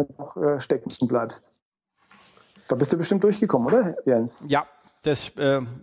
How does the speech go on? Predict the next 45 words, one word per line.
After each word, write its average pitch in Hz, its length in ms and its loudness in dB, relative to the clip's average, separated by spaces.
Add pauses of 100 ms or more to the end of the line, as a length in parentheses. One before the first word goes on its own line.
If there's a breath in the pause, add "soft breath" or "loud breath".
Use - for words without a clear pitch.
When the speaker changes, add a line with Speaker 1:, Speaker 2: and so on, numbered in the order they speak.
(260)
Speaker 2:
Hinweg 220 500 2
ging 202 140 -2
noch 226 100 0
so 180 160 0
halb, 165 240 -2
Rückweg 180 320 -2
war 147 80 2
dann 139 140 2
richtig 160 280 -4
katastrophal. 135 680 0
Da 123 80 4
bin 135 120 -8
ich 135 80 -6
dann 131 120 0
auch 120 80 -4
teilweise 127 380 0
nur 127 80 -2
noch 117 120 -6
mit 123 100 -6
so - 120 -8
vierzig - 500 -4
geschlichen, 113 500 -6
weil 110 220 2
da 117 160 4
echt - 300 -2
auf - 80 -10
der - 120 0
Autobahn 120 380 -2
nicht 123 160 -10
mehr 120 100 -2
viel 127 200 -4
ging. 131 180 0
Und 127 160 -6
links 160 160 0
und 135 100 -4
rechts 147 220 0
saßen 135 260 2
immer 135 140 0
irgendw-, 143 320 0
standen 139 240 0
immer 147 100 -2
irgendwelche 127 280 -2
Autos 139 300 0
im 143 120 4
Graben. - 560 -2